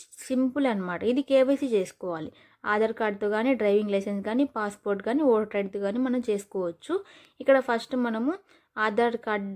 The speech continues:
నెంబర్ అనేది ఎంటర్ చేసుకోవాలి. అంటే ఆధార్ కార్డ్ తీసుకుంటే, ఒకవేళ ఆధార్ కార్డ్ తీసుకుంటే మన ఆధార్ డీటెయిల్స్ ఎంటర్ చేసుకోవాలి. ఓకేనా?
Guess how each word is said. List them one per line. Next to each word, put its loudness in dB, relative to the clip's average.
నెంబర్ -2
అనేది 0
ఎంటర్ -2
చేసుకోవాలి. -2
అంటే 0
ఆధార్ 2
కార్డ్ -2
తీసుకుంటే, -6
ఒకవేళ -4
ఆధార్ -2
కార్డ్ -8
తీసుకుంటే -6
మన -2
ఆధార్ 2
డీటెయిల్స్ 0
ఎంటర్ -2
చేసుకోవాలి. -10
ఓకేనా? 0